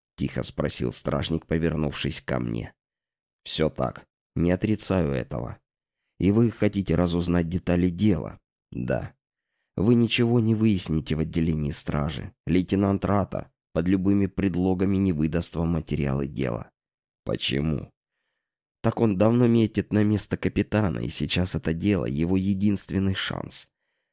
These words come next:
Получится избавиться от капитана Кроста, и он точно займёт его место». «А разве других желающих нет?» «Может и есть, но с ними Рата как-нибудь разберётся».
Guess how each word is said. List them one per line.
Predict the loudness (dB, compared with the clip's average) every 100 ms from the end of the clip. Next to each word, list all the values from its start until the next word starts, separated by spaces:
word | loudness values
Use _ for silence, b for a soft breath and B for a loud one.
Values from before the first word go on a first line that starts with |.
| _ -2
Получится | 2 4 2 -2 -2 0
избавиться | 0 -2 -2 -2 -4
от | -4
капитана | -4 -4 -2 -2 -2
Кроста, | -2 -2 -2 -2 -4
и | -2
он | -2 -2
точно | -2 -2 0 0
займёт | 2 2 0 -2
его | -2 0
место». | 0 0 -4 -8 -14 -20 _ _ _ _ _ _ _ -8
«А | -2 0
разве | 2 0 0 0
других | 0 0 0 -2
желающих | -2 0 0 -2 -2 -4 -4
нет?» | 0 0 -2 -6 _ _ _ _ _ _ -2
«Может | 0 2 2
и | 0
есть, | 2 2 0 -2
но | -2
с | -2 0
ними | 2 2
Рата | 0 -2 -2 -4
как-нибудь | -4 -4 -4 -2 -4
разберётся». | -4 -4 -4 -4 -4 -4 -8